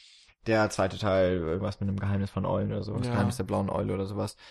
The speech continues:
Speaker 1: der war dann schon deutlich schwächer, ähm, aber da hat mir auch die, die Hauptdarstellerin sehr gut gefallen. Jetzt die Lisa Larissa Strahl wirkt viel kindischer.
Speaker 2: Mhm.
Speaker 1: <laughs> Ähm,
Speaker 2: Sie
Speaker 1: sie
Speaker 2: läuft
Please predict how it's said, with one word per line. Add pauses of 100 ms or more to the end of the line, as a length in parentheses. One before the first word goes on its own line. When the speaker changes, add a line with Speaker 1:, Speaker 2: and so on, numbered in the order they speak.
(100)
Speaker 1:
der
war
dann
schon
deutlich
schwächer,
ähm, (600)
aber
da
hat
mir
auch
die,
die
Hauptdarstellerin
sehr
gut
gefallen.
Jetzt
die
Lisa
Larissa
Strahl (560)
wirkt (100)
viel
kindischer. (320)
Speaker 2:
Mhm. (100)
Speaker 1:
<laughs> (680)
Ähm, (960)
Speaker 2:
Sie
Speaker 1:
sie
Speaker 2:
läuft